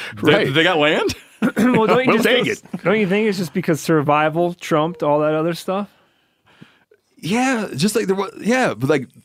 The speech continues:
Speaker 2: drunkenness, yeah,
Speaker 1: <laughs> Oh
Speaker 2: probably.
Speaker 1: Yeah, I mean, I don't think there was a lot of time to ponder patriotism when you're trying to figure out, like, how you're gonna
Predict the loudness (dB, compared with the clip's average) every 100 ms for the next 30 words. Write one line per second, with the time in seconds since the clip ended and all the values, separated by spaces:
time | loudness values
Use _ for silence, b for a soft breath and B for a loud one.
0 | -18 -4 2 2 2 0 2 0 0 0
1 | 0 0 -6 -12 -14 -14 -20 _ B B
2 | -2 0 0 2 2 2 -4 _ _ _
3 | -2 0 2 0 0 0 0 0 -2 0
4 | 2 0 -2 -4 0 0 0 -4 -8 -10
5 | _ _ -10 -2 0 0 0 -4 -6 -4
6 | -2 -2 -4 -4 -6 -6 -8 -10 -8 -6
7 | -4 -4 -4 -4 -4 -2 -2 -4 -4 -6
8 | -8 -6 -4 -4 -6 -8